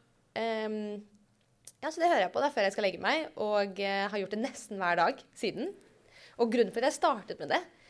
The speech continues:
det var egentlig når jeg, det var da i niende klasse, hvor, ehm, jeg hadde begynt å reise rundt i verden,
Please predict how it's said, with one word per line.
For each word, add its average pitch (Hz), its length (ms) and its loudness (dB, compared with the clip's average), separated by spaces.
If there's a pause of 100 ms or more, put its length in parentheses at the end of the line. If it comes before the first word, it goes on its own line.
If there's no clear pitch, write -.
(240)
det 254 180 6
var 254 140 2
egentlig 196 420 4
når 220 160 0
jeg, 220 160 0
det 226 140 0
var 208 100 0
da 196 160 2
i 196 160 -2
niende 165 240 -6
klasse, 240 300 0 (260)
hvor, 220 240 2 (420)
ehm, 214 440 0 (580)
jeg 214 480 2
hadde 208 220 -2
begynt 190 180 -2
å 185 60 2
reise 180 260 -4 (240)
rundt 160 160 -8
i - 20 0
verden, 247 480 0